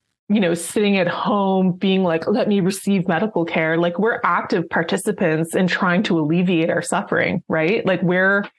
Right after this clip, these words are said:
trying all the different, uh, you know, therapies like osteopathy, physiotherapy, massage therapy, acupuncture, acupressure, all these different machines at the physiotherapist's office, chiro.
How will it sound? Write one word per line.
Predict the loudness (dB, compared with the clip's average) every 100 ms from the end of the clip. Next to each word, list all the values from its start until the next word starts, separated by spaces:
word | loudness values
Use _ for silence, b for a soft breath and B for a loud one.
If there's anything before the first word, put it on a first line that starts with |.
| B B
trying | -2 0 0 0
all | 0
the | 0
different, | -2 -2 -2 0 -2 -6 B B B _
uh, | -2 -2 -4 -2
you | 0
know, | 0
therapies | 0 0 2 2 0 -2 0
like | -2 0
osteopathy, | -2 0 -2 -2 -2 -2 -2 -2
physiotherapy, | -2 0 0 0 0 0 0 -2
massage | -2 -2 0 0 -2
therapy, | 0 0 0 0 0 0
acupuncture, | 0 -2 0 -2 0 0 0 0 0
acupressure, | -2 -2 -4 0 0 0 0 0 2 0
all | 0 0
these | 0 0
different | -2 0
machines | -2 -2 0 2 2 0
at | -4
the |
physiotherapist's | -2 0 0 0 0 -2 -2 -2
office, | -2 -4
chiro. | -2 0 0 0 0 -2